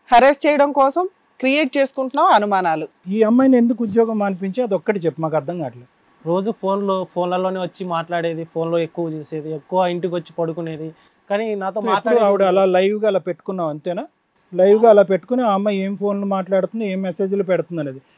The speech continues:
Speaker 2: ఈ శివ అని పదే పదే అంటున్నారు, ఎవరి శివ?
Speaker 3: శివ అనేది ఆమె ఫ్రెండ్ అంట సార్. ఏం తెలియకుండానే ముప్పై వేలు ఎవరేస్తారు సార్?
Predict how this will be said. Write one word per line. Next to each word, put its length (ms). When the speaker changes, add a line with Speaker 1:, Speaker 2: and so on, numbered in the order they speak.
Speaker 2:
ఈ 80
శివ 220
అని 680
పదే 180
పదే 220
అంటున్నారు, 360
ఎవరి 260
శివ? 300
Speaker 3:
శివ 400
అనేది 320
ఆమె 160
ఫ్రెండ్ 300
అంట 180
సార్. 220
ఏం 220
తెలియకుండానే 540
ముప్పై 260
వేలు 160
ఎవరేస్తారు 420
సార్? 140